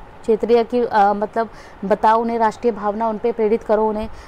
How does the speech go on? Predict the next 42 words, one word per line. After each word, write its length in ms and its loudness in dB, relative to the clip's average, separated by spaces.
बच्चों 320 -2
को 120 -2
क्या 180 2
कर 140 -4
रहे 80 -4
थे 120 -4
आजकल, 240 -2
तभी 180 -4
तो 60 0
देखा 260 -2
ना 120 -4
आपने 320 0
कि 160 -2
राष्ट्रीयता 540 0
की 120 -2
भावना 340 -4
पे 100 -4
एक 200 -4
आध 80 0
topic 320 -4
जरूर 200 -4
होते 220 -6
हैं, 60 -4
आप 60 -4
भी 140 -8
पढ़ 200 -6
रहे 100 -2
हो 60 -6
ना 120 -4
कि 380 -18
हम 360 -4
एक 240 -4
हैं, 140 -4
वो 140 -4
हैं, 160 -4
संविधान 420 -4
पर 60 -6
क्यों 180 -4
पढ़ाया 200 4
जाता 220 0
है 60 -2
आपको? 160 -10